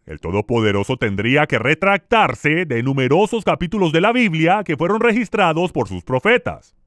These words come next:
profecías que se deben cumplir antes del regreso del Mesías.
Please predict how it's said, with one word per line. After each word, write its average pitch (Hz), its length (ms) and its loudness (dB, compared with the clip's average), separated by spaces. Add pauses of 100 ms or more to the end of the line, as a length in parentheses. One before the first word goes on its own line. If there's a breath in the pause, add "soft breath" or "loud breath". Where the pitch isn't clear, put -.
(160)
profecías 110 720 0
que 139 80 0
se 117 140 0
deben 123 260 0
cumplir 202 800 2
antes 202 480 -2
del 196 160 2
regreso 135 500 0
del 95 160 -2
Mesías. 143 720 -2